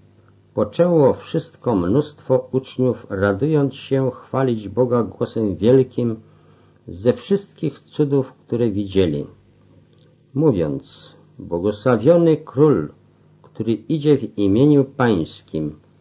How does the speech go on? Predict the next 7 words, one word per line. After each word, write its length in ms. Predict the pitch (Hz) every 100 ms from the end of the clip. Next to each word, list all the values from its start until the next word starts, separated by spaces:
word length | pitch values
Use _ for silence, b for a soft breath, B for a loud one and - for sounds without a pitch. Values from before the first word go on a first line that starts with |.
| _ _ _
pokój 480 | 160 165 156 151 147
na 300 | 95 104 127
niebie, 520 | 117 135 131 135 131 - _ -
a 100 | 104
chwała 520 | - - 156 147 135
na 140 | 120 107
wysokościach”. 880 | 117 120 110 147 - - 71 -